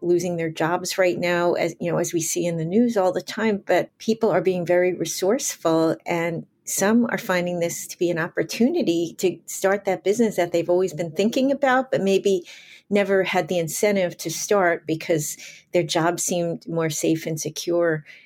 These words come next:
Um, right, right now, a lot of jobs are shaky, and sometimes it's in those periods that we see the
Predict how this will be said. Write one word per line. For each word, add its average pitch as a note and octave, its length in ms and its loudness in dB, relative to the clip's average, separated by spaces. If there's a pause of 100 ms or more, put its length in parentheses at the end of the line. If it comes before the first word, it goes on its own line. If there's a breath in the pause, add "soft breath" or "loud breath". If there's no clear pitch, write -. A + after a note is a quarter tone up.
(140)
Um, D#3 220 0
right, F#3 320 2
right F#3+ 220 0
now, F3 340 0
a - 20 2
lot E3+ 200 2
of G3+ 140 0
jobs D#3+ 360 0
are D#3+ 80 0
shaky, F#3 560 0
and D#3+ 180 -4
sometimes D#4+ 480 -4
it's A#3+ 180 0
in A3 140 2
those G#3 220 -2
periods A#3+ 540 0
that F3+ 160 2
we E3+ 80 -2
see E3+ 220 -6
the D#3+ 280 0